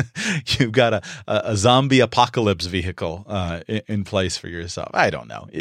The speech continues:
There are a lot of reasons. And, and for me, I would, if I had the storage space, I would find it valuable to have, uh, backup vehicles and, and vehicles of different profiles. So consider if there's other utility for it that you're not thinking of.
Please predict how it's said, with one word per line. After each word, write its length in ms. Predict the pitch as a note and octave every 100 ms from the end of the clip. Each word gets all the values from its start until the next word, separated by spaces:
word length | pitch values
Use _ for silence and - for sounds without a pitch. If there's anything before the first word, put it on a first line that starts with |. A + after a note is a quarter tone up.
| - -
There 140 | D3+
are 40 |
a 40 | D3
lot 220 | C#3+ C#3
of 160 | A2+ F2+
reasons. 460 | E2 D2+ B1+ C2
And, 200 | G#2+ G#2
and 140 | A2+ G#2
for 80 |
me, 300 | A2 A#2+ A2 - - -
I 140 | G#2 A#2
would, 300 | G2+ F2 E2+ _ -
if 100 | G2+
I 40 |
had 200 | F#2+ G2
the 100 | F2
storage 420 | - G2+ F2+ F#2+
space, 360 | - E2+ G#2 A#2
I 80 | C3+
would 160 | D3+
find 200 | D#3 D#3
it 80 | D3
valuable 500 | B2 C3 A#2 D#2+ -
to 140 | -
have, 420 | F2+ F#2 F2 D#2+ _
uh, 200 | - -
backup 420 | - D#2+ E2 E2 D2
vehicles 580 | F2 E2+ - - - -
and, 180 | G#2 -
and 160 | G#2+
vehicles 380 | A#2 C#3 B2 A#2+
of 200 | G2+ F2
different 380 | A2+ A2+ A2+ -
profiles. 720 | G2+ G2 - - - - - _ _ _ _ _ _ _ _ _
So 140 | - C#3
consider 400 | C#3+ C3 F#3 D3+
if 100 | A2+
there's 180 | A2+ G2
other 220 | A#2 A2
utility 580 | G2 F#2 G#2+ F2+ E2+ E2+
for 300 | - F2+ E2+
it 160 | D#2 -
that 140 | D#2+
you're 100 | E2
not 220 | D2+ B1
thinking 320 | - - - -
of. 160 | -